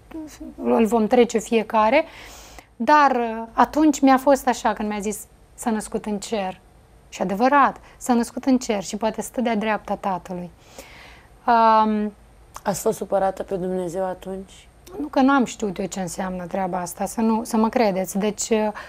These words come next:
Speaker 1: a fost așa, um, a luat-o și a luat-o și o vreme a fost binișor,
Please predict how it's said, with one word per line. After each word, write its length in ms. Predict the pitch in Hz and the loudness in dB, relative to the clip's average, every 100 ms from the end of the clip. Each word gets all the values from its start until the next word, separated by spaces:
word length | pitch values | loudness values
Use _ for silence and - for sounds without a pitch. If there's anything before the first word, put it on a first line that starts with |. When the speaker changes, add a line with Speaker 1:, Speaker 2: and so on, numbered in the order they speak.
| - - - | -20 -20 -2
Speaker 1:
a 80 | 277 | 2
fost 320 | 277 285 269 | 6 6 6
așa, 580 | 254 - 214 208 208 330 | 2 4 6 6 4 2
um, 1040 | 247 226 220 214 214 214 214 226 240 254 - | 0 0 0 0 -2 -2 -4 -6 -8 -10 -14
a 160 | - 247 | -4 2
luat-o 680 | 240 247 302 302 330 330 330 - - _ - | 6 8 6 4 2 2 0 -6 -20 _ -12
și 180 | - | 2
a 60 | 320 | 4
luat-o 400 | 302 208 185 202 | 6 6 2 -6
și 360 | 180 - 294 285 | -6 -4 -2 2
o 180 | 311 277 | 4 4
vreme 300 | 294 294 269 | 4 4 6
a 100 | 247 | 6
fost 360 | 269 254 - - - - - - - - 208 190 | 6 4 2 -16 -20 -20 -20 -20 -20 -10 -4 0
binișor, 800 | 277 330 277 - 208 220 294 | 2 0 -2 -4 -2 -2 -2